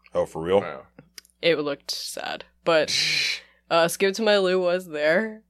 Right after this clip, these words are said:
Speaker 3: Uh, Hot Sauce <laughs> was
Speaker 1: Yeah.
Speaker 3: there.
Speaker 1: Yeah, I remember I seen
Speaker 3: Tango
Speaker 1: these,
Speaker 3: was there.
Speaker 1: I remember I seen these dudes in North Philly. Freeway did a show there. It was
Speaker 3: Mm.
Speaker 1: me, my older sister, and my nephew.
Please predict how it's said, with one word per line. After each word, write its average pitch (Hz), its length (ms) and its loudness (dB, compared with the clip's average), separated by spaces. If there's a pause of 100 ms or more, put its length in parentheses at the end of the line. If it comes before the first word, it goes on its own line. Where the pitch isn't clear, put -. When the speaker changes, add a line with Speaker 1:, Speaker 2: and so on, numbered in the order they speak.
(200)
Speaker 3:
Uh, 165 400 4
Hot 165 200 -4
Sauce - 380 0
<laughs> - 0 -
was 196 140 0
Speaker 1:
Yeah. 104 80 4
Speaker 3:
there. 190 300 6 (100)
Speaker 1:
Yeah, - 60 -20 (120)
I 101 60 4
remember 135 240 6
I 123 100 10
seen 117 220 -2
Speaker 3:
Tango 247 400 6
Speaker 1:
these, 247 140 4
Speaker 3:
was 180 100 -10
there. 202 200 2 (240)
Speaker 1:
I - 40 4
remember 131 320 6
I 110 80 8
seen 117 240 -2
these 101 180 -2
dudes 98 220 -2
in 95 80 -4
North 95 200 2
Philly. 101 260 4
Freeway 101 420 2
did 87 140 -2
a 82 60 -2
show 98 280 4
there. 82 220 0
It 78 60 -6
was 87 300 0
Speaker 3:
Mm. 98 40 -2
Speaker 1:
me, 98 160 0
my 101 180 4
older 95 260 0
sister, 95 340 -4
and 92 120 -4
my 87 140 -2
nephew. 85 560 -4